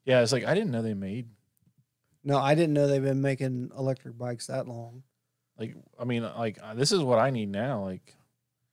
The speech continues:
Speaker 1: when they get the bike trail finally connected, I want to get me one of these cruisers, man, with these, this electric battery pack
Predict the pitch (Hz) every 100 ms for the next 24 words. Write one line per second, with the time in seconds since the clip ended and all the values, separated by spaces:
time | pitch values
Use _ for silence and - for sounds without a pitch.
0 | _ _ _ _ - 127 131 131 139 120
1 | 117 123 - 147 139 135 143 143 143 147
2 | 143 147 156 147 135 127 120 123 120 117
3 | 110 110 101 - 123 123 104 98 101 98
4 | 104 101 107 101 - - - 101 107 -
5 | 95 104 110 - 123